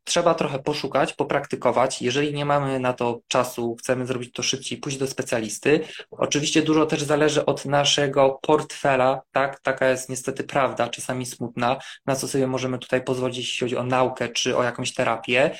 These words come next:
Natomiast ja po prostu robię tak, że jeżeli przychodzi do mnie taka osoba, to no ja ją też pytam o różne rzeczy, co było robione, co lubi, z czym się czuje najlepiej, czy taka terapia jej odpowiada. Proponuję różne rozwiązania.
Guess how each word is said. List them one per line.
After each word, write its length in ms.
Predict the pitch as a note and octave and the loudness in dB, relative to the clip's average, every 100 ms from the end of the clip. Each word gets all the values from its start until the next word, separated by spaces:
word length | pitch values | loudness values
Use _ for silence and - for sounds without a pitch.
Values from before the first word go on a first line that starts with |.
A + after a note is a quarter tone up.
| - - _ _ | -12 -16 _ _
Natomiast 560 | C#3 C3+ E3 E3+ E3 - - | 0 2 4 4 2 -6 -2
ja 220 | C#3 D3+ | 2 4
po 120 | E3+ | 2
prostu 280 | D#3+ D3 D3+ | 0 2 2
robię 200 | D3 C3+ | 2 2
tak, 420 | - C3 D3 - - | 2 2 2 -2 -6
że 340 | C3 C3+ C3 C#3 | 0 4 2 0
jeżeli 240 | C3+ D3 | -2 -2
przychodzi 280 | - D3 D3 | -2 -4 -2
do 80 | C#3+ | -2
mnie 160 | C#3 | -2
taka 240 | C3+ C#3+ C3+ | -2 -2 -2
osoba, 520 | - A#2+ B2+ C#3 C#3+ | -2 2 4 4 2
to 380 | - C3 C3 C3 - - - _ | 4 6 6 4 -4 -20 -20 _
no 120 | E3+ | 2
ja 80 | F#3 | 4
ją 120 | F#3 | 4
też 160 | F#3+ F#3 | 4 2
pytam 340 | - C4+ A3+ | 0 2 4
o 80 | D#3 | 4
różne 260 | C#3+ C3+ C3 | 2 0 -2
rzeczy, 260 | A#2 - | -2 -4
co 140 | - B2 | -4 -4
było 240 | B2 C3+ | 2 4
robione, 600 | D3+ D#3 F3+ F3+ D#3+ C3+ | 4 6 6 6 4 0
co 140 | - C3+ | 0 -2
lubi, 400 | C#3+ D#3+ C#3+ C3 | 0 -2 -2 -4
z 80 | - | -2
czym 140 | C3 | -2
się 140 | B2 | -4
czuje 240 | A#2+ C3 C3 | -4 -2 0
najlepiej, 680 | C#3 D3 D#3 - B2+ B2 - - _ | 0 0 -2 0 0 0 -4 -20 _
czy 120 | - | -2
taka 220 | C3 B2+ | 0 0
terapia 320 | B2+ A#2+ A#2+ B2+ | 2 2 2 0
jej 120 | B2+ | 2
odpowiada. 760 | C#3+ - D3+ D#3+ D3 C3 A#2+ - _ _ | 0 2 4 6 6 4 2 -2 _ _
Proponuję 480 | C#3 C#3+ C#3+ C#3+ D3+ | -2 0 0 2 4
różne 300 | F3+ E3 D#3 | 4 4 2
rozwiązania. 800 | D3 D3+ C#3+ C3+ B2 A#2+ A#2 | 2 2 0 2 2 2 0